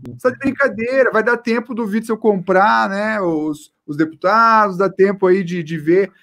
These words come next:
ah, alguma coisinha que os deputados tenham feito. Então, olha, vota agora a meu favor, senão eu vou te derrubar aqui,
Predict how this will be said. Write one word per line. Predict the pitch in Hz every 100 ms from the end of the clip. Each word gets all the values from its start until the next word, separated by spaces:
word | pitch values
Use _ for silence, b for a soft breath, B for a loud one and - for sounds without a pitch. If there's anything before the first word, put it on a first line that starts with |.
| b b
ah, | 156 151
alguma | 156 156 180 175
coisinha | 175 160 151 175 170
que |
os | 151
deputados | 160 160 160 151
tenham | - 156 143
feito. | - 180 214 226 214 190
Então, | 170 190
olha, | 175 175 156 127
vota | 113 135 170 180 190
agora | 165 175 180
a |
meu | 175 180
favor, | 175 170 151 165 190
senão | - 202
eu | 202
vou | 202
te | -
derrubar | 208 214 202 220
aqui, | 220 208 190 147 -